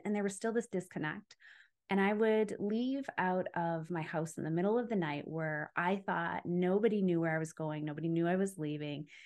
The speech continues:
And I would stand on the waterfront and just look up into the sky in the middle of the night. And I would literally ask why and just pour my heart out. And I didn't realize on those nights that they were actually full moons.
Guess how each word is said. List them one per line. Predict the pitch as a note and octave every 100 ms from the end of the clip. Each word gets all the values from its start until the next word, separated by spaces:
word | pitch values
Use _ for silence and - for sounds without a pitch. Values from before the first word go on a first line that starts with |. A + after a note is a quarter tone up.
| - - -
And | F3 F3
I | E3+
would | F3
stand | - G3 G3+ C4
on | D4 C#4
the | C4+
waterfront | F#3 D#3 E3 E3+ - D3+ D3+ - - -
and | - E3 E3 E3
just | F3 F3
look | F#3+ F#3+ A3+ -
up | F3 E3 -
into | F3 F3+ F#3+
the | F#3
sky | F3+ - D3+ D3+
in | D3+ D#3
the |
middle | D#3+ D#3+ F3 F#3
of | F#3
the | E3+
night. | D3+ D3 D3 _ - - _ _
And | G#3+
I | B3
would | C4+ A3+
literally | A#3 B3+ B3+
ask | G#3+ G3 G3 -
why | D#3+ D3+ D3+ D3 C#3 - - E3
and | E3+ F#3 F3+ E3+
just | G#3+ G#3+ -
pour | - G#3+ G#3+ A3
my | A3 E3
heart | D3 D#3 D#3+
out. | D#3 C#3+ - - - _ -
And | G3
I | F#3+
didn't | A3+ C4+
realize | G#3 G3+ G3 E3 D#3+
on | D#3+ D#3
those | D3+ -
nights | D#3+ D3+ D3
that | - D3+
they | E3+
were | G#3
actually | F3 F3 - G3+
full | G3 F#3+
moons. | G3+ E3 D3 E3+ F#3+